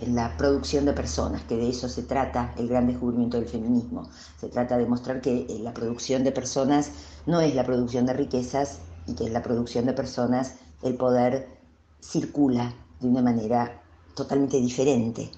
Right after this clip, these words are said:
de cómo circula en la producción de riquezas. Eh,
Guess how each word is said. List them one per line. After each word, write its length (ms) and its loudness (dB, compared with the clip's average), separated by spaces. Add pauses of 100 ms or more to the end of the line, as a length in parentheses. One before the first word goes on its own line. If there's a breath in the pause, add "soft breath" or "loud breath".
(240)
de 80 -12
cómo 200 -4
circula 340 -2
en 60 0
la 80 -2
producción 420 -2
de 80 -4
riquezas. 640 -14 (760 loud breath)
Eh, 480 -6